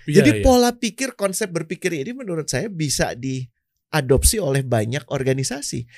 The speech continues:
Speaker 2: Pada saat lo menjadi start-, masih menjadi startup, kan ada kegairahan itu ya.
Speaker 1: Iya.
Speaker 2: Ada kerasa gitu, kebaca keinginan untuk mengubah dunia, menjadikan dunia sedikit lebih baik.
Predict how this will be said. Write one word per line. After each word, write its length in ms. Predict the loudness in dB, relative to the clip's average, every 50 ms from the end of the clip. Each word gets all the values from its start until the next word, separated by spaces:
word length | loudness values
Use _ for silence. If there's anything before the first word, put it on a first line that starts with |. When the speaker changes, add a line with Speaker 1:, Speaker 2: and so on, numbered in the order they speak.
| -20 -20 _
Speaker 2:
Pada 240 | -4 -2 0 2 2 2
saat 380 | 2 0 -2 -2 -2 -4 -4 -6 _ _ _ -2
lo 220 | 0 2 2 2
menjadi 580 | 0 0 -2 0 2 2 2 2 0 -2 -4 -4 -8 _
start-, 460 | -6 -4 -4 0 0 0 -2 -2 _ -8
masih 380 | -4 0 0 2 2 2 2
menjadi 320 | 0 0 2 2 2 2 0
startup, 560 | 0 0 0 -2 -2 -2 -4 -4 -6 -6 _ _ _ _ _ _
kan 240 | -4 -4 -2 0
ada 160 | 0 0 2 0
kegairahan 840 | 0 -2 -4 -4 0 4 4 4 6 4 4 4 2 2 2 0 -2
itu 320 | -2 -4 -4 -2 -2 -2 -2
ya. 20 | -4 0 4
Speaker 1:
Iya. 160 | 6 8 8
Speaker 2:
Ada 200 | 8 8 8 6 4 4 -2 _ _ _
kerasa 460 | -6 -2 2 4 6 6 6 4 2
gitu, 240 | 0 -2 -2 -2 -2
kebaca 500 | 0 4 8 8 8 8 6 4 2 2 0 -12 -20 _ _ -8
keinginan 520 | -8 -6 -6 -4 -2 0 0 0 0 -2
untuk 220 | -4 -8 -8 -8
mengubah 420 | -8 -8 -8 -6 -4 0 2 2 2
dunia, 320 | 4 2 0 0 0 -2
menjadikan 440 | -2 0 2 2 2 2 2 0 0
dunia 260 | 0 0 0 0 0
sedikit 340 | 0 0 -2 -4 -6 -6 -6
lebih 200 | -6 -4 -2 -2
baik. 320 | 0 2 4 2 2 0